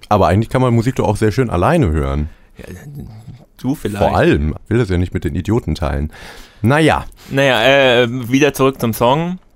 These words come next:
Speaker 2: Naja, es geht eben um Themen, die gerade auch, ähm, eigentlich immer wieder auch in den Nachrichten sind oder in den sozialen Netzwerken, Depressionen, Panikattacken. Ähm,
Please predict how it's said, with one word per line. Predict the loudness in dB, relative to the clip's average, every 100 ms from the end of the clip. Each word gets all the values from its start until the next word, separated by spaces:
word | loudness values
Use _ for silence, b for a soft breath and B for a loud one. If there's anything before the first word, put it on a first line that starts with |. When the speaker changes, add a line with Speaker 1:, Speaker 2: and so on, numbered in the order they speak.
| _
Speaker 2:
Naja, | -2 2 2
es | 2
geht | 0 2
eben | 2 0
um | 0 0 0 -2
Themen, | 0 2 0
die |
gerade | 2 2 4
auch, | 2 0 -4 -20 _ -12
ähm, | -6 -4 -2 -6 -10 _ -20 _
eigentlich | -6 -4
immer | 0 0
wieder | 2 2
auch | 2 0
in | 0
den | 0 0 -2
Nachrichten | -2 -4 -8 -6
sind | -4 -4
oder | -4
in | -4
den | -4 -4
sozialen | -6 -4 -4
Netzwerken, | -6 -4 -4 -4 -4 -6
Depressionen, | -6 -8 -10 -4 -4 -2 -4 -6 -6
Panikattacken. | -6 -4 -6 -8 -10 -8 -10 -8 -8 -8 -10 -12 b b b b b _
Ähm, | 0 2 2 0 -2